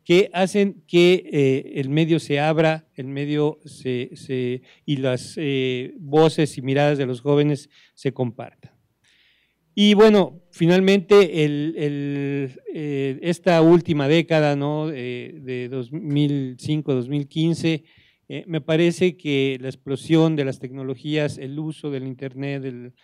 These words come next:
teléfono celular, etcétera, etcétera, es una nueva forma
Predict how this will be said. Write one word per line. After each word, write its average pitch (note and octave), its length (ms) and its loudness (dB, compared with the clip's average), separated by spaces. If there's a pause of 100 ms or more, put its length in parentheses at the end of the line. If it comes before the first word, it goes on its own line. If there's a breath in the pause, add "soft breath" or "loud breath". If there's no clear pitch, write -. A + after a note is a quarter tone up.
(180)
teléfono C#3 420 -14
celular, C3+ 600 -16
etcétera, C3 460 -20
etcétera, C#3+ 480 -16 (380)
es D3+ 200 -4
una D3+ 300 -8
nueva C#3+ 280 -6
forma D3+ 580 -6